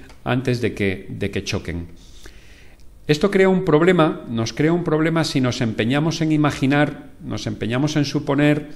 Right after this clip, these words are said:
o en afirmar que los fotones tienen que decidir cuando llegan aquí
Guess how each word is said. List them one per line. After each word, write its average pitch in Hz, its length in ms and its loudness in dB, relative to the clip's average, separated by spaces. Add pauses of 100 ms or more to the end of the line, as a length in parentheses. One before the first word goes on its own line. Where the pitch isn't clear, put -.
(380)
o 123 120 0
en 135 60 2
afirmar 139 520 0 (460)
que 139 420 2
los 120 300 0
fotones 143 480 0
tienen 151 320 4
que 139 100 2
decidir 131 540 0
cuando 117 260 0
llegan 131 380 0
aquí 147 420 0